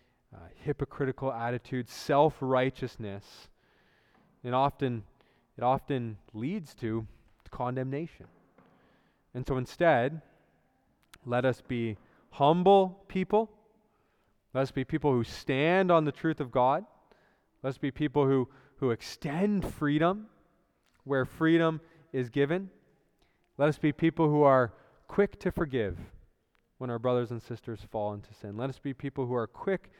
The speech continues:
to extend the same grace that God has extended to us through the Lord Jesus Christ. And let us do all of these things as a reflection of what Christ has come and done on the cross for us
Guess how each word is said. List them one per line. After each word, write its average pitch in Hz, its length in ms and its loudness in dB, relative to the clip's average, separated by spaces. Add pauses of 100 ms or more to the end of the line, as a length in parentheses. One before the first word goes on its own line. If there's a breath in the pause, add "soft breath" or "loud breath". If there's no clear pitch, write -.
(240 soft breath)
to 147 120 -4
extend 135 580 -4
the 123 80 -8
same 127 320 -6
grace 120 360 -4
that 107 160 -14
God 117 400 -4 (380 soft breath)
has 123 180 -8
extended 120 500 -8
to 113 120 -10
us 107 140 -6 (120)
through 117 160 -6
the 113 80 -6
Lord 110 300 -8
Jesus 104 400 -14
Christ. - 500 -20 (1000)
And 120 120 -6
let 135 100 0
us 120 60 -6
do 127 160 -2
all 131 180 4
of 131 100 -2
these 143 180 -6
things 101 380 -10 (1000)
as 120 120 -8
a 123 40 -6
reflection 131 540 -4 (880)
of 113 80 -8
what 117 120 -4
Christ 131 300 -4
has 123 120 -8
come 127 340 -2
and 110 120 -8
done 117 280 -4
on 113 100 -6
the 107 60 -8
cross 104 340 -10
for 87 160 -10
us 82 140 -18